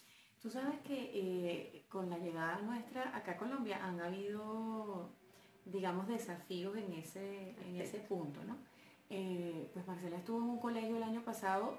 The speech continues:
Speaker 1: al que no nos gustó y en el que se tuvo que enfrentar a situaciones de bullying, de agresión, y, y, y que yo sí siento de alguna manera que lastimaron esa aprobación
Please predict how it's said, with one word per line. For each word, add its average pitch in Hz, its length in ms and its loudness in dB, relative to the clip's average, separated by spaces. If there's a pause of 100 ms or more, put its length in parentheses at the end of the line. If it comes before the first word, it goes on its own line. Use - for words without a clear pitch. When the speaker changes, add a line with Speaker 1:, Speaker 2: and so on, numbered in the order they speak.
(140)
Speaker 1:
al 185 260 -4
que 175 100 -6
no 165 140 -2
nos 180 160 -2
gustó 190 460 0 (560)
y 208 120 6
en 190 80 6
el 180 120 2
que 180 100 0
se 180 120 0
tuvo 170 240 4
que 202 100 2
enfrentar 208 400 0
a 208 60 2
situaciones 175 680 -2 (680)
de 233 160 -2
bullying, 196 800 4
de 180 80 0
agresión, 175 1080 4 (560)
y, 208 600 4
y, 208 500 -6
y 196 40 -8
que 196 180 4
yo 175 120 4
sí 208 120 -2
siento 233 300 2
de 247 60 6
alguna 190 240 2
manera 208 400 2
que 196 140 2
lastimaron 170 1080 0
esa 214 220 -2
aprobación 185 1000 2